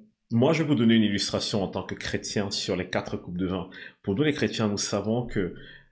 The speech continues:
en Dieu, nous avons le Père, le Fils et le Saint-Esprit. Donc, s'il y avait trois coupes, on comprendrait. Mais les Juifs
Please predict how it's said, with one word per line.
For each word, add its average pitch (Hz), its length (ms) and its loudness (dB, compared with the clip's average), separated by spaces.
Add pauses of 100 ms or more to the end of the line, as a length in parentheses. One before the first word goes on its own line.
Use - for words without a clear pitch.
(220)
en 101 120 2
Dieu, 101 220 2
nous 113 160 0
avons 101 160 2
le 98 180 -2
Père, 117 240 2
le 104 80 2
Fils - 260 -4
et 104 40 -2
le 95 60 0
Saint-Esprit. 98 600 -2
Donc, 101 160 0
s'il - 180 0
y 151 80 4
avait 117 180 2
trois - 360 -6
coupes, - 320 -8
on 110 140 -2
comprendrait. 110 840 -4 (640)
Mais 104 100 2
les 113 180 4
Juifs 123 360 0